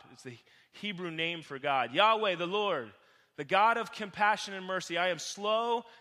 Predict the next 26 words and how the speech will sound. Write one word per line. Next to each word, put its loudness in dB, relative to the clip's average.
to -2
anger 0
and -8
filled 0
with -4
unfailing -6
love 0
and -14
faithfulness." -14
God 0
is -8
slow -2
to -14
become -8
angry. -8
Now, -4
this -6
is -10
what -2
we -4
would -4
call, 0
scholars 0
would -12
call -4
special -6